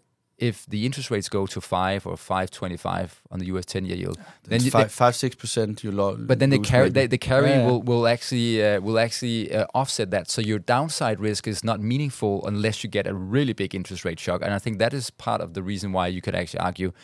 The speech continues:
Speaker 1: how big is the risk actually to begin
Speaker 2: I agree.
Speaker 1: having some
Speaker 2: And,
Speaker 1: bonds in
Speaker 2: and,
Speaker 1: the portfolio.
Speaker 2: and again, uh, to time when you see these serious problems in, in the economy, when it happens, it happens so quickly.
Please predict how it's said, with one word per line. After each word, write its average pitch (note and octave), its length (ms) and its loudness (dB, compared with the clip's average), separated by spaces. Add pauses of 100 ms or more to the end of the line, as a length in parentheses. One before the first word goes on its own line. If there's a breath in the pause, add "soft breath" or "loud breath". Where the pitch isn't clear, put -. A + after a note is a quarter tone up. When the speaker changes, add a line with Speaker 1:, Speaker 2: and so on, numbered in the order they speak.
(160 loud breath)
Speaker 1:
how E2+ 140 2
big A2+ 180 0
is A2+ 120 -2
the F2+ 100 -2
risk F2+ 240 -2
actually F2 300 -4
to - 120 -8
begin F2 460 -6
Speaker 2:
I F2 140 -4
agree. F2 200 -4
Speaker 1:
having F#2+ 180 2
some F#2 120 -2
Speaker 2:
And, F2+ 60 -2
Speaker 1:
bonds F#2 220 0
in F#2 80 0
Speaker 2:
and, F2+ 60 -4
Speaker 1:
the F2 80 -4
portfolio. F2+ 260 2 (120)
Speaker 2:
and G#2 180 0
again, - 0 -
uh, F2+ 440 -4
to - 120 -14
time A#2 560 2 (220)
when G2+ 240 2
you F#2+ 160 -4
see G#2+ 320 -6
these F#2+ 560 -4
serious G#2 500 -2
problems G2 540 -4
in, F2+ 360 -4
in F#2 260 -2
the F2+ 60 -4
economy, F#2 380 -4
when A2 240 2
it C3+ 100 2
happens, G#2 460 -4
it F#2 140 -10
happens F#2 280 -4
so F#2 160 -2
quickly. G#2 360 -8